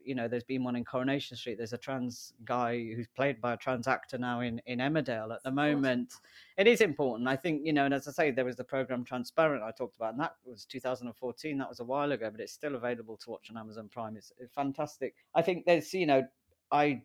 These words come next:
Speaker 1: did a radio show for a couple of years, an internet radio show, Trans Radio U K. That's a fantastic,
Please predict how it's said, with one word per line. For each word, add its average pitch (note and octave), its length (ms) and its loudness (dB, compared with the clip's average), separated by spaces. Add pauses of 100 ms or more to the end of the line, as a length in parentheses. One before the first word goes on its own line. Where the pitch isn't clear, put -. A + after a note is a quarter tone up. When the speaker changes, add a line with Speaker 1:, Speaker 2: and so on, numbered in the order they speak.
Speaker 1:
did C3+ 140 0
a B2+ 260 4
radio C3 540 4
show A2+ 520 0
for A#2 320 0
a G#2+ 60 0
couple B2+ 300 -2
of G#2+ 100 -6
years, A#2+ 300 0
an B2+ 80 0
internet C3+ 340 -2
radio A2+ 220 0
show, A#2 160 -2
Trans C3 360 -2
Radio B2 280 0
U A#2+ 240 -2
K. B2+ 320 -2
That's B2 260 -2
a A#2+ 160 -4
fantastic, A#2+ 640 -8